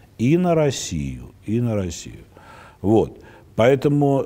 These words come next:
говорить о том, что они сделали неправильно, или что, что надо было бы, ну, э, вести себя по-другому,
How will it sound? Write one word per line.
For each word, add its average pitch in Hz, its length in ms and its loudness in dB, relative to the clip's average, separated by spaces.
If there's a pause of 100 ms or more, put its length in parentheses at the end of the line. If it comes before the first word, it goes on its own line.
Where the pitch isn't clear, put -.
говорить 127 480 2
о 135 100 4
том, 139 220 0
что 139 240 -2
они 139 240 2
сделали 131 520 2
неправильно, 123 1000 2
или 101 220 0
что, 104 280 -2 (160)
что 104 280 -6
надо 113 300 2
было 110 340 2
бы, 104 320 2 (480)
ну, 85 1800 -4
э, - 20 -8
вести 98 360 -6
себя 101 360 -2
по-другому, 110 920 0